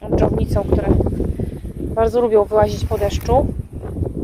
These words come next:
Oczywiście chwasty niestety też, ale teraz to już jest nieważne, to już jest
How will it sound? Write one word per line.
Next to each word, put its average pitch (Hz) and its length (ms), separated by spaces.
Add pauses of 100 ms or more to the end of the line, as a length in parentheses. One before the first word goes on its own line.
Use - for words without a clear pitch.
(1700)
Oczywiście 226 420
chwasty - 400
niestety - 420
też, 226 320
ale 202 220
teraz 196 300
to 202 100
już 196 220
jest - 140
nieważne, 220 460
to 196 100
już 190 100
jest - 140